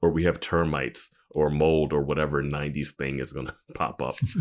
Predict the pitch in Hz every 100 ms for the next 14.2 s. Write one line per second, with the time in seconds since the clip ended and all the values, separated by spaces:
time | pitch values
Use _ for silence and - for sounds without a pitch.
0 | - - - - - - - _ - -
1 | - - - 87 - 87 98 92 147 98
2 | 117 139 147 110 95 - - 104 76 -
3 | - - 110 127 90 90 76 69 76 71
4 | 71 - 71 - - _ _ - 71 62
5 | - - _ _ _ _ - 73 71 76
6 | - _ _ _ - - - - _ -
7 | 110 107 104 101 101 - - _ _ -
8 | 135 131 117 98 90 85 85 85 82 85
9 | 85 82 87 87 85 - - 65 - _
10 | _ _ _ - 92 92 87 87 - 87
11 | - - 127 123 107 107 - 104 98 95
12 | 98 98 95 98 92 - 90 87 90 85
13 | - 82 - 85 82 82 85 82 90 82
14 | -